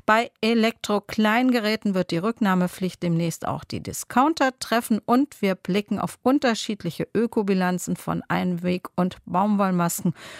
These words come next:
und die Qualität von Pfannen.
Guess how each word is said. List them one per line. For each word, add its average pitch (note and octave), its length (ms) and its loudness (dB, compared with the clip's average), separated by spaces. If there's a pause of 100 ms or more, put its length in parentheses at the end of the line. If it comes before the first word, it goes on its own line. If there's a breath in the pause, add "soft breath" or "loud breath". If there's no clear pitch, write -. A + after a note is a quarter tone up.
(160 loud breath)
und A3+ 200 2
die A3 120 0
Qualität - 880 -2
von A3+ 340 2 (200)
Pfannen. B2+ 420 -4